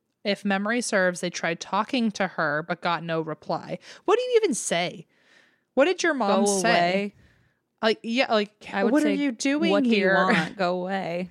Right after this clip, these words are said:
Speaker 2: I don't know.
Speaker 1: I'd be like, "Please leave us. Please leave us. You're in the wrong house. It's, you
Speaker 2: It's,
Speaker 1: do not
Speaker 2: you
Speaker 1: come
Speaker 2: did
Speaker 1: back
Speaker 2: go
Speaker 1: here."
Speaker 2: ne-, go to that cottage over there. They,
Speaker 1: Yeah.
Speaker 2: they're expecting you.
Speaker 1: <laughs> Yeah, they were, uh, they were not nice to me last week, so please just go take a step over there.
Speaker 2: Yeah,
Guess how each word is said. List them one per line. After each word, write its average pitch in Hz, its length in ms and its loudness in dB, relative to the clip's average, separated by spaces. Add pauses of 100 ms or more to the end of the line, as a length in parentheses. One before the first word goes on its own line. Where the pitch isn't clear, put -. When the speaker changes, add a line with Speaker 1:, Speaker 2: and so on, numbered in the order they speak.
Speaker 2:
I 180 80 -6
don't 185 140 -6
know. - 140 -8
Speaker 1:
I'd 226 360 -2
be 240 60 2
like, - 180 -2
"Please 226 360 -2
leave 170 180 -2
us. 156 280 -6
Please 190 260 -4
leave 170 160 -2
us. 160 140 -6
You're 175 100 -2
in 175 60 -4
the 175 100 -4
wrong 156 200 -8
house. - 400 -10
It's, 175 280 -8
you 185 220 -4
Speaker 2:
It's, 254 100 -2
Speaker 1:
do 190 120 0
not 170 100 0
Speaker 2:
you 202 60 -4
Speaker 1:
come - 60 -4
Speaker 2:
did 208 40 0
Speaker 1:
back 214 80 -2
Speaker 2:
go 202 60 2
Speaker 1:
here." 202 160 0 (100)
Speaker 2:
ne-, - 80 -14
go 220 80 0
to 226 60 0
that 226 180 0
cottage 175 380 -2
over 165 160 -8
there. - 240 -12 (100)
They, 190 160 -2
Speaker 1:
Yeah. 220 160 6
Speaker 2:
they're 202 220 2
expecting 165 560 -8
you. 208 200 -6
Speaker 1:
<laughs> - 60 -16 (320)
Yeah, 233 300 4
they 220 220 0
were, 262 240 2
uh, 214 500 2
they 208 180 0
were 220 140 0
not 196 140 -2
nice 170 240 -4
to - 80 -10
me 147 240 -6
last 147 280 -6
week, - 220 -10
so 170 240 -2
please 190 320 0
just - 140 -6
go 175 80 -2
take 170 160 -6
a - 40 -14
step - 220 -6
over 202 140 -12
there. 202 80 0
Speaker 2:
Yeah, 185 160 0